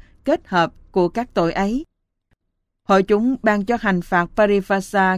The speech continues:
kết hợp của các tội ấy đến vị ấy. Trong lúc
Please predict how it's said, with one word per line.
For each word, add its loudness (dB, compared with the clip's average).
kết -4
hợp 0
của 0
các -8
tội 0
ấy -4
đến 0
vị 2
ấy. -2
Trong 2
lúc 0